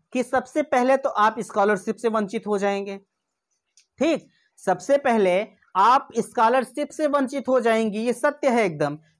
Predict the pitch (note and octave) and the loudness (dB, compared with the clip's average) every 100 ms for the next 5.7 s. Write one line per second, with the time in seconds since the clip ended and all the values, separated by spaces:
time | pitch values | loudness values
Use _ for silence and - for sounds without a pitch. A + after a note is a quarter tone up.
0 | - B3+ C4 D4+ G#3+ A#3 A#3 C#4+ C4 B3+ | 0 0 2 -2 2 0 0 -6 0 0
1 | C4 - A#3 A3+ C#4 C4+ B3 A#3+ C4 C4 | 0 0 -2 0 -4 -2 0 0 -2 0
2 | B3 A#3 A#3 A#3+ B3+ B3+ C#4 B3 C4 C4+ | 0 2 2 0 0 0 0 0 0 2
3 | C4 G#3 G#3+ G#3+ A#3 C#4 C#4+ C#4 B3+ B3+ | 2 0 2 2 4 2 2 0 -2 -4
4 | G3 A3 A3+ A3+ A3+ A#3+ A#3+ A#3 A3+ G#3 | 0 0 0 -2 0 -2 0 -2 0 -4
5 | G#3 G#3+ B3 B3 A#3+ G3+ G3+ | -2 0 -2 0 -2 0 -4